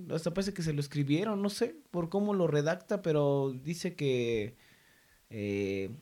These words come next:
fue a darle los guantes a una niña. Pues, yo creo que nadie le cuestionó eso, ¿no? Le están cuestionando el funcionamiento,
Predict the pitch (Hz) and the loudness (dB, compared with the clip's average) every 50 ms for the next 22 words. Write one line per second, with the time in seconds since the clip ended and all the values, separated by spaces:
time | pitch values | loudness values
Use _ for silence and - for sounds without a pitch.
0 | - - - - 151 156 156 156 151 143 135 123 120 123 135 143 139 - 147 135 | -16 -20 -6 -2 2 2 2 2 2 2 0 0 0 -2 -2 -4 -4 -4 -4 -2
1 | 127 123 135 156 170 175 175 165 156 156 151 151 156 156 147 - _ _ _ _ | 0 0 0 0 0 0 0 0 0 0 0 -2 -2 -4 -8 -14 _ _ _ _
2 | - _ _ _ _ - - - 127 127 135 143 170 175 170 - 170 160 165 165 | -20 _ _ _ _ -20 -18 -12 -10 -10 -8 -8 -8 -10 -8 -8 -8 -6 -6 -4
3 | 160 151 135 123 120 - 123 120 - - - 123 135 170 214 214 - 165 143 143 | -4 -4 -6 -6 -6 -4 -6 -4 -4 -4 -4 -2 -2 -4 -4 -6 -6 -4 -4 -4
4 | 175 208 226 196 175 - - 156 - 180 170 - 151 139 143 156 165 151 147 - | -4 -4 -4 -6 -8 -8 -10 -8 -8 -8 -6 -6 -4 -4 -4 -4 -4 -6 -6 -8
5 | 123 123 123 120 113 104 110 135 170 202 214 208 175 170 170 | -8 -8 -8 -8 -8 -6 -4 -4 -4 -4 -4 -6 -6 -8 -8